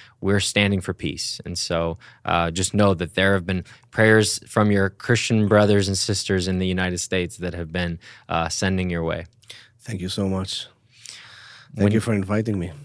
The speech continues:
Speaker 1: Yeah, absolutely. When, can you give us an update? Maybe current situation. Your family is, is still there. You're
Speaker 2: Yes.
Speaker 1: here just on a short trip.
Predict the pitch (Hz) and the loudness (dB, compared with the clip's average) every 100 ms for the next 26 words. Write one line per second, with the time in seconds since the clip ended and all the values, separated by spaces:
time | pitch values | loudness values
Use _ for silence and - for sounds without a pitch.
0 | - 107 135 92 85 95 92 92 87 87 | -6 2 4 4 2 0 -2 -2 -2 0
1 | 98 104 - 71 - - 135 156 170 151 | 2 0 -2 -12 -4 2 4 6 6 6
2 | 127 123 92 76 - _ 104 101 104 104 | 4 4 0 -2 -6 _ 0 2 2 0
3 | - 117 110 110 - 110 - 90 90 110 | 2 2 2 -2 2 2 2 -2 0 2
4 | 110 113 113 110 - - - - 101 101 | 4 6 4 4 -2 -20 -20 0 2 4
5 | 95 - - 95 - 120 117 107 107 107 | 2 -4 -6 -4 0 4 4 6 6 6
6 | 107 104 - _ 95 104 101 107 101 - | 4 0 -14 _ 2 2 4 4 2 0
7 | 104 95 - 104 - 107 | 0 0 0 -2 0 0